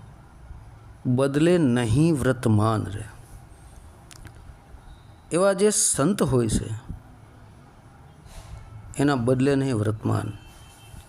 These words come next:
ભૂત, ભવિષ્ય અને વર્તમાન.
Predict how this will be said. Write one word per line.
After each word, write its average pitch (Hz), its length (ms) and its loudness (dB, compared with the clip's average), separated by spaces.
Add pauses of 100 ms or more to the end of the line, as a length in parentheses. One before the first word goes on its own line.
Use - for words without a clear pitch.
(1300)
ભૂત, 147 180 2 (100)
ભવિષ્ય 175 400 2
અને 190 140 2
વર્તમાન. 113 400 0